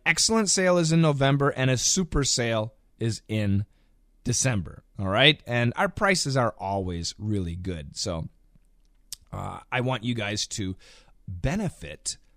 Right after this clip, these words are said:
by registering early, and I guarantee the price will amaze you. It's really a fantastic, amazing price,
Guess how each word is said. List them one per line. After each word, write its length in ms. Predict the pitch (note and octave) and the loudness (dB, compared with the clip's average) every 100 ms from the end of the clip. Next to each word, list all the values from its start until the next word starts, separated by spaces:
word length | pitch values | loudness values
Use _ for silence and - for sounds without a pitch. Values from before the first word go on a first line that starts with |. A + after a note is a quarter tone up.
| _ C3 | _ -4
by 260 | G#2+ G#2 | -2 -2
registering 800 | G#2 B2+ C#3+ B2 - A#2 F#2 F#2 _ | 2 4 4 2 -2 -4 -2 -2 _
early, 440 | F3+ F#3+ C#3 D#2+ - - - - | 2 4 2 -2 -12 -20 -20 -8
and 160 | G2+ F#2+ | -4 -2
I 100 | G#2 | -2
guarantee 800 | G2+ B2 C#3 D3 - G#2+ F#2 - | 0 2 4 4 2 -2 -4 -6
the 140 | G#2 | -8
price 720 | G2+ - A2+ A2 A2+ - - - _ | -8 -10 -6 -4 -4 -4 -6 -12 _
will 400 | A2+ G#2 F#2+ G2 - _ - | -4 -2 -2 -6 -12 _ -2
amaze 680 | G#2 G2+ F#2 F2+ F2+ F2 D#2 | 2 2 2 -2 -4 -6 -8
you. 200 | C#2+ C#2 | -10 -8
It's 220 | G2+ G2 | -8 -6
really 320 | G2+ A2 G#2+ | -4 -2 -2
a 60 | F2+ | -4
fantastic, 840 | - G#2 G2+ F#2 F#2+ F#2 - F2+ - | -6 -6 -6 -6 -6 -8 -8 -12 -10
amazing 560 | G#2 F#2+ F#2 F#2 G2 F2+ | -6 -4 -4 -4 -4 -4
price, 580 | - D3+ E3+ D#3 - | -2 2 2 2 0